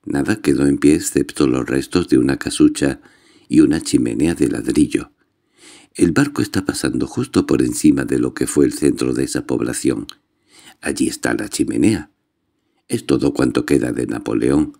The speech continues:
Esos densos bosques que ve a la derecha estaban antes en una milla de distancia. Eche un vistazo atrás,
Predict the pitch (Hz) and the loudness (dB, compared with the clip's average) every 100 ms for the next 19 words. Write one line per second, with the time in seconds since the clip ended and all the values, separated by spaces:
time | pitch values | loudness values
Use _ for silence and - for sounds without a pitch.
0 | _ _ _ _ _ _ _ - 90 - | _ _ _ _ _ _ _ -6 -6 -2
1 | 71 71 76 71 - 69 - 73 - - | -2 2 2 2 0 -2 2 0 2 0
2 | - - 73 64 58 60 62 76 - 69 | 2 0 0 0 -2 -2 2 2 2 -4
3 | 60 - 67 64 65 73 71 64 - 60 | -6 -4 -2 0 2 2 2 -2 0 2
4 | 71 62 58 - - - 58 - - 78 | 2 2 2 4 2 0 -4 -4 -2 0
5 | - - - - _ _ _ _ _ _ | 0 -2 -8 -12 _ _ _ _ _ _
6 | _ _ _ _ _ _ - 127 - 123 | _ _ _ _ _ _ -2 -2 0 0
7 | 104 - 80 - 65 - 60 60 - | 0 -2 -6 -4 -4 -2 -4 -6 -12